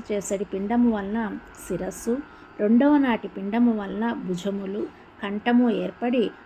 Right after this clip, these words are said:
మూడవ నాటి పిండము పెట్టడం వలన మొ-, వక్షస్థలము, నాలుగవ రోజున నడుము, ఐదవ రోజున నాభి, ఆరవ రోజున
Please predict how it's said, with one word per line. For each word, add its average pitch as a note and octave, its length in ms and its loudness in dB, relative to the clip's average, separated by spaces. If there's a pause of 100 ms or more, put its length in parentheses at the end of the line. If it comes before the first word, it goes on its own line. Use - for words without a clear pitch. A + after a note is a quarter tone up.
(120)
మూడవ A#3+ 400 4
నాటి A#3 280 0
పిండము A3 440 2
పెట్టడం G3 440 -4
వలన G#3 260 -4
మొ-, F#3+ 380 -6
వక్షస్థలము, G#3 840 -6 (200)
నాలుగవ G3+ 500 0
రోజున A3 460 2
నడుము, G3+ 720 -2 (220)
ఐదవ B3+ 360 0
రోజున A3 400 -2
నాభి, F3+ 560 -4 (380)
ఆరవ C#4 420 6
రోజున A3+ 760 4